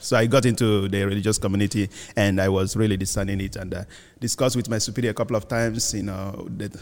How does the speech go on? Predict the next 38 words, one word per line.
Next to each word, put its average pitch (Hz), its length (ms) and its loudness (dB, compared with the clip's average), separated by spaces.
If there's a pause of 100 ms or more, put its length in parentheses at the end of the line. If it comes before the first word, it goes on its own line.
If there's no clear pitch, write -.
how - 440 -2 (160)
I - 40 -2
want 113 180 0
to 113 40 -6
be 107 80 0
a 98 60 -2
missionary. 98 420 -4
And 101 160 -4
I 101 60 -2
don't, 107 240 -4
I 110 80 -4
don't 123 180 0
think 107 380 0 (440)
being 110 200 2
around 104 320 0
my 98 140 -4
people 107 340 -4
is, - 280 -6
will 101 180 -4
give 101 200 -2
me 104 220 0
that 104 240 -2 (240)
fulfillment 110 760 -4
I 95 120 -4
need 101 240 0
as 101 160 -4
a 101 40 -4
missionary. 101 540 -2
I 95 60 -6
think 107 280 -4
I 107 60 -4
need 104 200 -2
to 107 60 -6
go 101 280 -2
out 104 200 -6
of, - 320 -6
you 98 80 -2
know 95 320 0